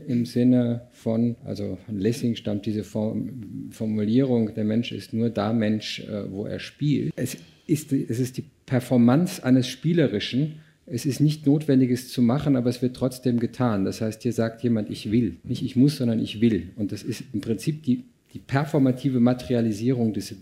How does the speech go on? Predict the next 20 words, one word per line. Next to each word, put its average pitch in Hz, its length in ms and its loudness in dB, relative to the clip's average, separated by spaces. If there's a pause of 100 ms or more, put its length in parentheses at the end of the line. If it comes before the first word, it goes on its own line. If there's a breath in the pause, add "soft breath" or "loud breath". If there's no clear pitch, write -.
(200)
Wollens. 104 760 4
Und 110 160 -4
dann 120 120 2
kommt 123 200 -6
die - 80 -4
dritte 170 320 2
Ebene. 127 640 4 (260 loud breath)
Wir 113 140 0
haben 120 180 4
nicht 147 180 2
nur 131 200 2
im 120 100 -2
Bereich 117 480 -2
des, - 340 -6
äh, 110 600 -6 (160)
sagen 110 200 -6
wir 110 100 -4
mal, 104 360 -4 (180)
Zuschauens 117 680 -2
beim 107 440 -4